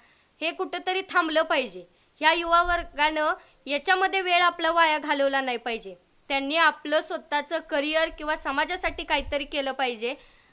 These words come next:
असं काहीतरी करत राहावं युवा वर्गानं. आणि दुसरी महत्त्वाची गोष्ट म्हणजे आजचा युवा वर्ग हा फक्त नोकरीसाठी धडपडतोय, शहरामध्ये जाऊन आपला जॉब करून घर आपलं सुधरावायचं,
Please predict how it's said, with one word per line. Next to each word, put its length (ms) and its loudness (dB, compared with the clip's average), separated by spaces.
असं 220 -6
काहीतरी 520 0
करत 300 0
राहावं 360 2
युवा 280 0
वर्गानं. 480 -2
आणि 240 -4
दुसरी 340 -6
महत्त्वाची 460 -2
गोष्ट 340 -6
म्हणजे 380 -4
आजचा 380 -2
युवा 280 2
वर्ग 280 0
हा 280 2
फक्त 280 -6
नोकरीसाठी 760 -4
धडपडतोय, 640 -4
शहरामध्ये 640 0
जाऊन 400 2
आपला 300 -2
जॉब 240 0
करून 420 -4
घर 200 0
आपलं 480 0
सुधरावायचं, 680 -2